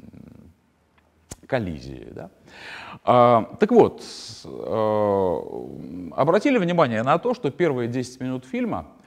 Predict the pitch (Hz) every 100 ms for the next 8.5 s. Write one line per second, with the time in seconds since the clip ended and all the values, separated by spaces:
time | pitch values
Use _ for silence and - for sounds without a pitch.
0 | _ - 127 - 175 147 135 139 214 -
1 | 139 123 143 151 127 123 117 113 113 101
2 | 95 80 - - - _ _ _ _ _
3 | _ _ _ _ _ _ _ _ - -
4 | 117 113 110 - 127 226 208 143 - _
5 | _ _ _ - 156 180 175 110 - 120
6 | - 135 87 87 73 78 165 214 - _
7 | _ _ - - _ _ _ _ - 135
8 | 90 87 85 95